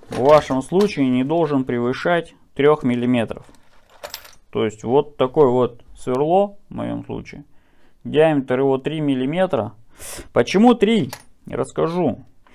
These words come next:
Если берем сверло большего диаметра, к примеру, четыре, пять миллиметров, то когда мы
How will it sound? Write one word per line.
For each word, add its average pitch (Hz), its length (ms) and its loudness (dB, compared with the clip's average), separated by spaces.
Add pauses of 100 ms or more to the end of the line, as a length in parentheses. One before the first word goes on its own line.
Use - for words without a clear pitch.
(280)
Если 170 280 -2
берем 208 520 2
сверло 185 420 0
большего 196 520 4
диаметра, 156 540 -2
к - 40 -18
примеру, 143 440 -6
четыре, 139 600 -6
пять 147 440 2
миллиметров, 127 640 -6 (560)
то 127 80 -4
когда 170 440 4
мы 175 340 0